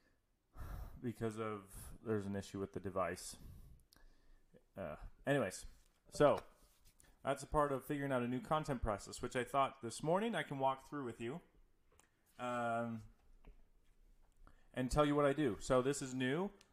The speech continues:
I've been doing it for two weeks now. I've had a lot of bumps in the road already, mostly with recording issues. I'll talk about that. Um, but I'll give you an idea on, like, how I'm evolving my content strategy to hopefully be something that's a little more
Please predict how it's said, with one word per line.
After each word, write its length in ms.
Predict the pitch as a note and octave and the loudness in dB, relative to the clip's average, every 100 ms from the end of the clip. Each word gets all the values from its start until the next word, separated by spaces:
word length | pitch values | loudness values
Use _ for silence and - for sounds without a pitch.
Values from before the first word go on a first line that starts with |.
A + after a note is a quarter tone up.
| - | -4
I've 180 | B2 B2 | -2 0
been 140 | B2 | 0
doing 160 | B2+ B2+ | 0 -2
it 80 | |
for 80 | B2+ | -4
two 180 | - D3+ | 0 2
weeks 240 | C#3+ C3 | 2 0
now. 240 | C#3+ D3+ - | 0 0 0
I've 120 | B2 | 0
had 100 | B2 | 0
a 80 | G#2+ G2+ G#2+ | -2 -4 0
lot 200 | A#2+ C3+ | 2 2
of 160 | A#2+ | 0
bumps 260 | B2 B2 - | 0 0 0
in 60 | B2 | 2
the 80 | |
road 180 | A#2 A2+ | 4 4
already, 420 | A2 G#2+ A2+ C#3 | 4 4 4 2
mostly 420 | E3+ A#2 A#2 - A2+ | -2 -2 -4 -4 -4
with 160 | G#2 | -4
recording 420 | G#2+ - A#2 A#2+ | -4 0 2 2
issues. 420 | A#2 - E3 F#3 - _ - _ - | 0 0 -2 -2 -8 _ -20 _ -4
I'll 100 | A#2 | -2
talk 220 | - A#2+ | 2 2
about 200 | A2+ A2+ | 4 4
that. 280 | A#2+ C3 D#3 - - _ _ - | 6 4 4 -4 -20 _ _ -6
Um, 680 | A#2 A2 A2 A2 G#2+ G#2 G#2 G#2 - - _ _ _ - - | -2 0 0 -2 -2 -4 -8 -12 -18 -20 _ _ _ -10 2
but 100 | C3 | 4
I'll 40 | |
give 160 | C#3+ D#3+ | 4 6
you 100 | D#3 | 6
an 60 | |
idea 220 | C#3+ C#3+ C#3 | 8 6 6
on, 180 | C3+ | 4
like, 200 | B2+ A#2+ - - - - | 0 -2 -6 -14 -16 0
how 280 | C3 C3 | 4 4
I'm 140 | B2+ B2 | 4 2
evolving 460 | A2+ A#2 A#2+ A#2 | 4 4 4 2
my 140 | A2+ A2 | -2 -4
content 640 | - A2 A2+ A#2 A2 G#2 - - | -2 -2 -2 -2 -2 -4 -8 -14
strategy 720 | - A2+ G#2+ G#2+ G#2 G#2+ G#2 | 0 4 4 4 0 -2 0
to 80 | G#2 | 0
hopefully 360 | A2 - G#2+ | 0 0 -4
be 120 | G#2+ | -4
something 380 | G#2 A2 G#2 G#2+ | -4 -4 -4 -6
that's 180 | G2+ G#2 | -8 -8
a 40 | |
little 180 | G2+ G2 | -6 -4
more 500 | G2+ G2 G2 G2 G2 | -2 -2 -2 -2 -4